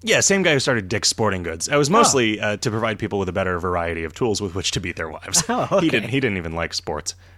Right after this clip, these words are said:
Speaker 1: That's why it's, like, it's like golf clubs and,
Speaker 2: Well, it
Speaker 1: uh,
Speaker 2: wouldn't be sporting to hit her with something larger than your thumb.
Speaker 1: Yeah. Florin writes, "Since today is Columbus Day in the U S, I was wondering if stick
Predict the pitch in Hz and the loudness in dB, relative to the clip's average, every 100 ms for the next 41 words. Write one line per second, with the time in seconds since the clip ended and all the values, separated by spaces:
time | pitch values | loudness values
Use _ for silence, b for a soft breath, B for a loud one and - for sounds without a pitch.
0 | b b - 92 85 - - 98 90 - | b b -4 0 0 -2 -4 -4 -4 -6
1 | 113 - 92 85 117 127 - 120 117 117 | -6 -4 -4 0 2 2 2 2 2 0
2 | - 90 85 82 87 - 175 151 180 147 | -4 -4 -6 -6 -10 -4 0 2 2 2
3 | 131 - - 190 156 120 117 123 120 110 | 0 -2 2 4 4 0 -2 -2 -4 -6
4 | - 123 110 107 113 107 110 104 95 101 | -6 -6 -6 -6 -6 -6 -8 -8 -10 -10
5 | 107 90 92 123 - - - B B B | -10 -12 -8 -8 -8 -16 -20 B B B
6 | B B B B B 247 190 123 123 131 | B B B B B 6 6 6 4 2
7 | 185 180 226 - - 151 190 - 104 98 | 0 2 0 0 -2 -2 -2 -2 -4 -4
8 | 95 131 120 151 135 190 165 117 - 208 | -2 -2 -2 -4 -4 -4 -4 -4 -4 -6